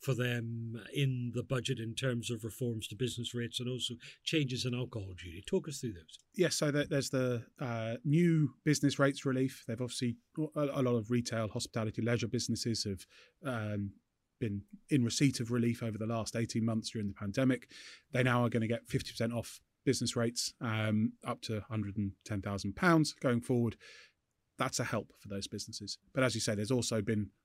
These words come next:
Speaker 2: reform of alcohol duty, which is, yes, it's a simplification, but it's still a change. It still has complexity in there. Um, they're gonna be faced with higher costs in staff. The living wage is going up, and a lot of these businesses are paying the staff the living wage. So that's another cost to the business.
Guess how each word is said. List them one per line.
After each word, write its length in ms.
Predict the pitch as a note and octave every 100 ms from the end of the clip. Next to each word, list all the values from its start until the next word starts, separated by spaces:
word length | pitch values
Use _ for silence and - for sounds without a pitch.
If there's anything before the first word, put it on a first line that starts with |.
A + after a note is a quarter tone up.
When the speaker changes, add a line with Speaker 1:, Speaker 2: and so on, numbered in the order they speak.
| -
Speaker 2:
reform 320 | A#2 A#2+ A2
of 80 | A2
alcohol 320 | A2 - G2
duty, 300 | F#2 F#2 G#2+
which 180 | F#2+ -
is, 160 | G#2 - _ _ _ -
yes, 260 | A#2+ A#2+
it's 140 | C3+ B2+
a 60 |
simplification, 800 | A#2 A#2 - - - A2 - A2 A#2 _ _ -
but 120 | G#2+
it's 100 | G2+
still 220 | - A2+
a 40 | A2
change. 380 | B2+ G#2+ A2
It 80 | -
still 220 | - A#2+
has 180 | - A#2
complexity 560 | - G2+ A2+ - - G2+
in 120 | F#2+
there. 160 | F#2 - _ - - _ -
Um, 320 | G2 F#2+ F#2+ -
they're 140 | A#2
gonna 180 | A2+ A#2
be 100 | G#2+
faced 280 | - A2 -
with 120 | G#2+
higher 440 | - C3 A#2+ A2+ - _ -
costs 480 | B2+ A#2 - - - - D#3+ -
in 120 | A2
staff. 380 | - A#2+ A#2 -
The 80 | G#2
living 200 | G#2 A2
wage 260 | A#2+ A#2+
is 80 | A#2+
going 260 | C3 A#2 A#2+
up, 120 | -
and 100 | G2
a 80 | F#2+
lot 60 | G2+
of 80 |
these 140 | G#2 G2
businesses 440 | G#2 G#2+ G2+ -
are 60 | G#2+
paying 240 | A2 G2
the 80 | G2
staff 320 | - G#2 G2
the 80 | G#2
living 240 | G2+ G2+
wage. 260 | G2+ G2+ - _
So 120 | -
that's 120 | A2 A2+
another 240 | G#2+ F#2+
cost 240 | - F2+
to 80 | -
the 40 | F2+
business. 320 | - F#2